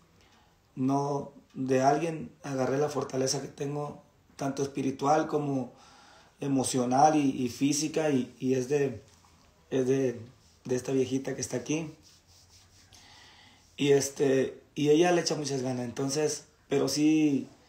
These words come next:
se siente muy contenta de, de ver todo. Por eso se me hizo importante hacer este en vivo y, y que ella de su viva voz les dijera a ustedes,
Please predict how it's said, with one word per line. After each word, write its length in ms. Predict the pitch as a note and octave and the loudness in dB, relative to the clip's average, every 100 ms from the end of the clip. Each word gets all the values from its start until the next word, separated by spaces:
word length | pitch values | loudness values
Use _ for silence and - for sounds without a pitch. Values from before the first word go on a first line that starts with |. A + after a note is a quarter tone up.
| _ _ | _ _
se 180 | - D3 | -8 -4
siente 300 | C3+ D3 C#3+ | -2 -2 -2
muy 160 | D3 D3 | -2 -2
contenta 500 | D3 C3+ D3 C3+ C3 | -4 -4 -4 -4 -4
de, 220 | B2+ A2+ | -2 -4
de 220 | A#2+ A#2 | -4 -4
ver 160 | A#2+ A#2+ | -4 -4
todo. 260 | - C3 | -4 -4
Por 140 | C#3 C#3 | -2 -2
eso 120 | D#3+ | -2
se 140 | D3+ | -2
me 80 | C#3+ | -4
hizo 120 | C#3+ | -4
importante 760 | D#3 D3 B2 C3+ C#3 D3 D#3+ D#3+ - _ _ _ - - _ _ - | -6 -4 -4 -2 -4 -2 -4 -6 -14 _ _ _ -20 -20 _ _ -8
hacer 320 | B2 C3 C#3 | -2 0 2
este 200 | D3 D#3 | 0 0
en 100 | D#3 | 0
vivo 440 | D#3+ E3+ F3+ F#3 - - _ _ _ _ _ _ _ - | 4 4 2 -4 -10 -20 _ _ _ _ _ _ _ -8
y, 520 | D3 D3 C#3+ C#3 C3+ | -2 0 2 2 0
y 160 | D3 C3+ | 0 0
que 160 | C#3+ C#3+ | 2 2
ella 440 | D#3+ F3 F3 - - | 4 0 -2 -10 -14
de 220 | C3 C#3 | -4 -2
su 160 | B2+ C3 | -2 -2
viva 220 | C#3 D#3+ | 0 0
voz 480 | D3 D#3 F3 F3 - _ - | 0 2 0 -4 -14 _ -10
les 400 | C3+ C3+ C3 - | -4 -2 -4 -4
dijera 400 | B2 - C#3 D#3 | -4 -2 0 0
a 40 | |
ustedes, 640 | D3 - D3 D#3+ F3 E3 - | 0 -2 0 0 -2 -4 -12